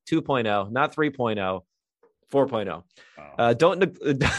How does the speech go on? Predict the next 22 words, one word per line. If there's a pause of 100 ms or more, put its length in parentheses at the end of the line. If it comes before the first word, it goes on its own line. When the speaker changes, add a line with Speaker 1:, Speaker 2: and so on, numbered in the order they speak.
(320)
Speaker 1:
<laughs>
don't
neglect
your
balls
like
the
Packers
front
office (280)
has
been
neglecting
Aaron (180)
<laughs>
Rodgers. (680)
Again,
I
did
not
write
this.